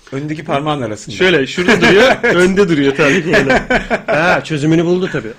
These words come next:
Speaker 2: O iki parmağın arasına çıkıp moonwalk yapa yapa gidiyor böyle.
Speaker 1: O bir ters katmıştır yani.
Speaker 2: He, tangayı da ters giydiği için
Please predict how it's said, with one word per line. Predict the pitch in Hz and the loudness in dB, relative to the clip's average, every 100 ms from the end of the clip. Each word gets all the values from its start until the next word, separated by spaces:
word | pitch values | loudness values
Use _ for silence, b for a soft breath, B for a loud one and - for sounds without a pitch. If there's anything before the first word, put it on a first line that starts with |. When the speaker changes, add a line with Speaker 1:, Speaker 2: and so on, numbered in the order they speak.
| - - | -18 -10
Speaker 2:
O | 147 151 | -2 -2
iki | 151 | -2
parmağın | 165 160 165 | -2 0 2
arasına | 160 160 151 170 | 2 0 0 -4
çıkıp | - - - | -4 -8 -4
moonwalk | 165 165 160 160 | 0 0 0 -2
yapa | 160 165 | -4 -4
yapa | 139 190 | -2 -6
gidiyor | 196 170 135 | -6 -6 -6
böyle. | 110 104 101 _ | -8 -12 -18 _
Speaker 1:
O | - | -8
bir | 151 | -4
ters | 156 160 - | -2 -2 -2
katmıştır | 123 123 104 110 | -6 -8 -12 -6
yani. | 135 156 | -4 -2
Speaker 2:
He, | 147 | -2
tangayı | 131 151 156 196 233 | -2 -2 2 2 2
da | |
ters | 202 175 160 | 2 0 0
giydiği | 160 151 143 160 | -2 -4 -2 -2
için | 254 277 - | 0 0 -2